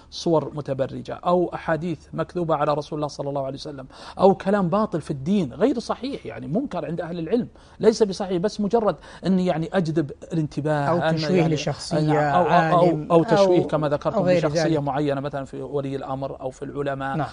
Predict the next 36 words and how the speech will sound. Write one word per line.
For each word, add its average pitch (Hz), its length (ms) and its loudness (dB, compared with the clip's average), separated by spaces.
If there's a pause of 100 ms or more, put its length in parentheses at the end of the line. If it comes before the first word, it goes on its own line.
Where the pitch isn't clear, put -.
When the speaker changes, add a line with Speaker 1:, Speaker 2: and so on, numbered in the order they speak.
(160)
Speaker 1:
أو 151 100 8
في 147 160 0
غيرهم 147 300 0
أو 180 160 2
في 180 160 -6
أحد 165 240 -4
ال-، 151 280 -2 (640)
المسؤولين 160 640 -2
أو 185 140 0
غيرهم، 202 280 -2 (260)
أنت 294 120 -4
لست 320 220 -6
يا 277 80 -10
أخي 220 180 -10
مطا-، 190 540 -4 (260)
لست 247 300 4
مكلف 226 600 2
بهذا، 220 380 2
بل 269 340 2
إنك 202 360 -4
محاسب 185 760 -4
على 135 160 -10
هذا. 123 200 -14 (320)
Speaker 2:
صحيح. - 100 -14
Speaker 1:
فأنا 190 160 0
أقول 202 260 0
الحقيقة 170 420 -2
الإنسان 156 300 -4
يتقي 151 380 -4
الله 143 120 -2
سبحانه 139 380 -6
وتعالى. 151 420 0
Speaker 2:
جزاك 196 120 2
الله 135 120 -12
خير. - 260 -4
Speaker 1:
فمسألة 180 320 4